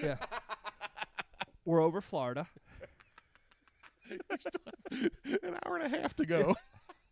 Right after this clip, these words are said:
Speaker 1: I'm waving hello to Fort Lauderdale. <laughs>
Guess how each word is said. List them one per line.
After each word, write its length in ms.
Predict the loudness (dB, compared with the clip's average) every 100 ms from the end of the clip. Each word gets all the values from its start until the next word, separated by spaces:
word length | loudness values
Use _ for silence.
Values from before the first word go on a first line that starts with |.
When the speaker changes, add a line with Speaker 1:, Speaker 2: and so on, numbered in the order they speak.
| -20 _ -20 _ -20 _ _ _ _ 0
Speaker 1:
I'm 140 | 2
waving 300 | 4 2 2
hello 240 | 2 2
to 80 | 2
Fort 240 | 0 -2 0
Lauderdale. 480 | 0 0 -2 -6
<laughs> 40 | -8